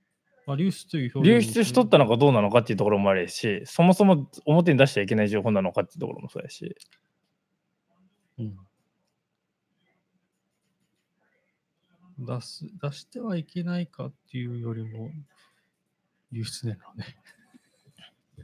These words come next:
Speaker 1: <laughs> うん。
Speaker 2: 大変やね。いやいや、その後にさ、別に流出は流出でいいけど、流出したことじゃなくて、その、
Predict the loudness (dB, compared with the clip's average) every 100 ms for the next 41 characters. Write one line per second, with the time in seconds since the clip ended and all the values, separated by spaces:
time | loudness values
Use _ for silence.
0 | _ -20 -20 -20 _ _ _ _ -18 -18
1 | -20 -20 _ -8 -8 -8 -10 -12 -6 0
2 | 2 2 0 2 6 6 4 -2 -2 -2
3 | 0 2 2 2 0 4 6 6 6 4
4 | 4 6 6 4 -4 -8 -6 -2 0 0
5 | 0 0 0 -2 -2 -4 -6 -14 -12 -10
6 | -8 -10